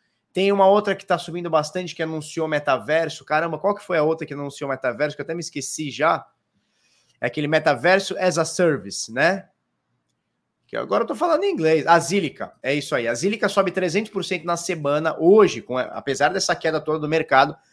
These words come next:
ela sobe cinco por cento, é a quinquagésima terceira por valor de mercado, tá? E ela anunciou o seu metaverso as a service. Sei lá o que isso significa, né?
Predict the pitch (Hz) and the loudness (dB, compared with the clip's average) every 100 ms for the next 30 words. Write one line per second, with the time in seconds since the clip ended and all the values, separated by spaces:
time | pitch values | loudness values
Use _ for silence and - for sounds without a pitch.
0 | _ _ _ _ 151 160 156 170 160 151 | _ _ _ _ 6 6 6 2 0 -2
1 | - 202 208 - 165 - 139 151 151 - | -6 -8 -8 -8 -10 -6 -6 -6 -8 -2
2 | 143 139 185 175 151 139 165 175 170 165 | -2 -2 -8 2 2 4 0 0 -2 -4
3 | 131 - 156 185 139 - 123 120 117 117 | -6 -6 0 0 0 -2 -4 -2 -2 -6
4 | 113 160 165 135 135 156 - _ - 110 | -4 -4 -2 0 0 0 -12 _ -6 -4
5 | 143 _ _ _ _ _ _ 165 190 190 | -6 _ _ _ _ _ _ 4 6 6
6 | 196 202 - 180 196 208 190 185 196 185 | 4 -2 0 4 4 4 -2 -2 -2 0
7 | 180 180 156 135 156 165 - - 156 165 | 2 2 2 2 2 2 -4 -2 2 4
8 | 156 151 - 175 156 98 82 - - _ | 2 -4 -2 0 0 -2 -12 -14 -16 _
9 | _ _ - - 170 151 156 156 151 - | _ _ -12 -2 2 6 4 2 -6 -2
10 | 147 151 143 - 127 107 104 113 175 | 0 2 0 2 0 2 0 0 0